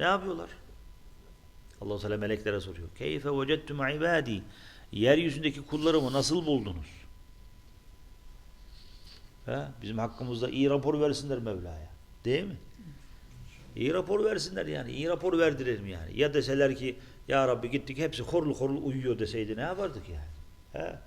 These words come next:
"Yataktan kalkamamış bunlar." deseydi ne yapardık?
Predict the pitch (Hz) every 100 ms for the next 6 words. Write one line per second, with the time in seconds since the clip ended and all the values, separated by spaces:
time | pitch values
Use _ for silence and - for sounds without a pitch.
0 | - - - - 110 139 - 143 135 143
1 | 139 170 160 131 123 120 110 117 101 131
2 | 131 165 143 127 -